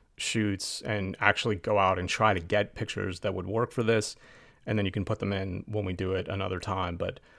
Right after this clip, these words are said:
I wanna see people taking more risks than this. I, it, it just, it never fails that people are happy with the most basic of pictures and they stop there. You really have to push through that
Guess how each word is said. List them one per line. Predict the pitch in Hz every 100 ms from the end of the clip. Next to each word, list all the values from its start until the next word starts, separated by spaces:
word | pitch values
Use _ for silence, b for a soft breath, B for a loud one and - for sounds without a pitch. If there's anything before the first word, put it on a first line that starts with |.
| b b
I | 120
wanna | 120 127
see | - 127
people | - 107 107
taking | 117 110 101 95
more | 95 98 92
risks | 90 90 - - - _ _ -
than | 101 90
this. | - - - -
I, |
it, | - - -
it | 104
just, | 127 113 - b b b b b
it | - 113
never | 117 117 113 107
fails | - 110 98 95 92 - - _
that | 120 98 95 90
people | - 110 107 104
are | 98
happy | 95 107 107 107 107 101
with | 101 104 101 -
the | 110
most | 98 92 - 95
basic | 98 98 113 117
of | -
pictures | 113 104 101 98 98 107
and | 123 104 95 90 b b b _ 214 -
they | 127 110
stop | - - 101 92 -
there. | 98 90 - -
You | - 110
really | 113 104
have | 101 98
to | -
push | - - 110 -
through | - 104 101 95
that | 90 87 87